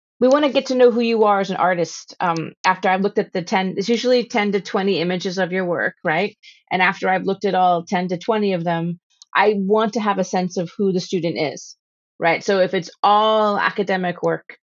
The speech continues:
and there's no, there's no creative input, there's no personality in there, I mean, that's, that can be a bit of a red flag. You know, I wanna see their own self. I wanna see that in that work as well.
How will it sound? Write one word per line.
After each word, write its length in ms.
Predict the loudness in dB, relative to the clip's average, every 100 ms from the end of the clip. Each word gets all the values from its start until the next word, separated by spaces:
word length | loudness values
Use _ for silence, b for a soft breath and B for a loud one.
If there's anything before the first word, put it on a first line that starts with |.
| _
and 140 | -4 0
there's 180 | 0 0
no, 580 | 2 2 2 2 -2 -8 _ _ _ _ -4
there's 260 | -2 0
no 120 | 0
creative 340 | 0 0 0 0
input, 400 | -4 0 0 0
there's 220 | -2 -2
no 400 | 0 2 0 -2 _ _
personality 680 | -8 -6 -2 0 2 2 0
in 140 | -2
there, 320 | -4 -4 -8 -14 B B
I 100 | -4
mean, 380 | 0 0 -2 -4 -10 _ _ _ -2
that's, 220 | -2 -2 -4
that 100 | -2
can 120 | 0
be 100 | 2
a 40 | 2
bit 100 | 2
of 80 |
a 60 | 2
red 220 | 2 0
flag. 440 | 0 0 0 -6 -4
You 60 |
know, 80 | 0
I 80 | 2
wanna 260 | 2 0 0
see 360 | -2 -2 -2
their 280 | 2 2 2
own 560 | 2 0 -2 -2 -6 -10 _ _ _ _ _ _ _ -8
self. 480 | -2 0 0 -4 -2
I 100 | 0
wanna 180 | 0
see 160 | 0 0
that 260 | 0 0 -2
in 140 | -4
that 240 | -2 -4
work 200 | -6 -6
as 120 | -4 0
well. 260 | 0 0